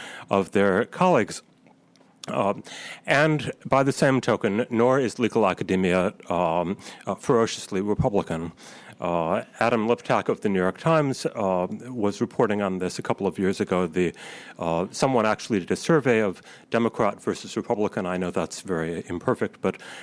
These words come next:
uh, Democrat versus Republican representation on the faculties. Stanford was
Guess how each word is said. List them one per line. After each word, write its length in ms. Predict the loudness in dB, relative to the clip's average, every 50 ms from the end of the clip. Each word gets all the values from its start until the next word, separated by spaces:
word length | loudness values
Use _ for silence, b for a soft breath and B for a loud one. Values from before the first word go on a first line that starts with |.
| B B B
uh, 240 | 0 0 2 2 2
Democrat 400 | 2 0 0 2 2 2 0 2
versus 320 | 0 -2 -4 -4 -8 -12
Republican 460 | -10 -6 -4 -2 -2 -2 -2 -2 -2
representation 720 | -2 -2 -2 -2 -2 -2 -2 -2 -2 -4 -4 -4 -4 -4 -4
on 80 | -4
the 60 | -2 -2
faculties. 600 | 0 0 0 0 -4 -4 -2 -2 -2 -2 -4 -8 -10
Stanford 580 | -4 0 2 2 2 0 0 0 0 0 0
was 240 | 0 -2 -2 -2 -6